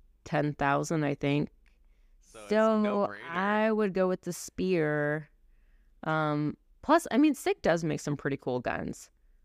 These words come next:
Speaker 1: Like, there's
Speaker 2: Yeah.
Speaker 1: just some guns that they have that I'm like, "Man, that is," I mean, just the look and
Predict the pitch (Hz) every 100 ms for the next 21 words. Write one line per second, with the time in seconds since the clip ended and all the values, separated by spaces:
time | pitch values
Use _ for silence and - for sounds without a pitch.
0 | _ - 156 151 311 - 359 247 170 147
1 | 143 165 - 165 170 165 151 151 143 156
2 | 147 143 165 202 190 139 151 165 180 175
3 | 156 - - 165 170 160 - _ _ -
4 | 185 - - 156 165 139 147 147 165 -
5 | - 160 147 143 139 139